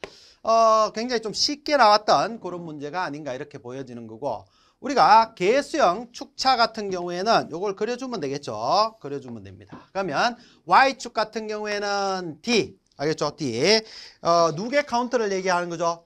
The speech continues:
부적합 누계 카운트를 얘기하는 거고, 그러면 우리가 개수형에서 이렇게 선이 두 개가 있는데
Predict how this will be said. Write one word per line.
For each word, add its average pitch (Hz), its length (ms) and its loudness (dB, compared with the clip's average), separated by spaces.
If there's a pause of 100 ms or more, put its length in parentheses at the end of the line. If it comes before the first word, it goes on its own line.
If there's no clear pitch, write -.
부적합 220 440 -6
누계 180 260 -8
카운트를 196 560 -10
얘기하는 139 400 -6
거고, 120 460 -6 (320)
그러면 277 720 6
우리가 180 240 -2
개수형에서 202 1200 0
이렇게 165 540 -4
선이 185 280 -12
두 180 160 -20
개가 226 280 0
있는데 139 520 -4